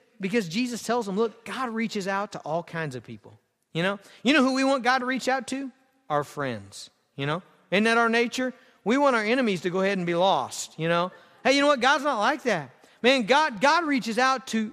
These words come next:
to all kinds of people. And, and, and Naaman is one of those people. And, and he's not an Israelite. He's a foreigner.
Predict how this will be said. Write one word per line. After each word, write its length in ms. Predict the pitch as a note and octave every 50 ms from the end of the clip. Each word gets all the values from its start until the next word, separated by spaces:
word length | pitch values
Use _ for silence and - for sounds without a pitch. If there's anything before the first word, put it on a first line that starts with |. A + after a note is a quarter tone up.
| - _
to 140 | - A#3+ B3+ -
all 260 | G#3+ A3+ C4 D4+ D#4+
kinds 340 | D#4+ - C#4 C#4+ C#4+ C#4+ B3+
of 100 | B3+ F#3+
people. 400 | - C4 C#4 A3+ - G3+ D3+ - _ _ _ _ _ _ _ _
And, 180 | A#3+ B3 B3+
and, 180 | C4+ C4+ C4 C4+
and 220 | C4 B3 A3+ A3 A3+
Naaman 420 | A#3+ B3+ C#4+ D4+ D#4+ D4+ C4+ A#3+
is 120 | A3+ G#3 F#3
one 240 | G3+ A3+ B3+ C#4
of 60 | C#4+ C#4
those 220 | C4+ B3+ A#3 -
people. 440 | - - C4 C4+ A3+ - G3+ D3 - - - -
And, 140 | - A3 A#3
and 160 | B3+ B3+ A3
he's 220 | G#3+ B3 D4 D4 B3
not 300 | B3+ B3+ C4 C#4 D4+ C#4+
an 80 | C4
Israelite. 580 | A#3 B3+ C#4+ C#4+ A3+ C4+ B3+ A#3 A#3 G#3 F#3+ F3
He's 220 | F#3+ B3 D4 C#4
a 80 | B3+ A3+
foreigner. 580 | E3+ - - B3 C4 C#4 C#4+ C#4 C4+ A#3+ F#3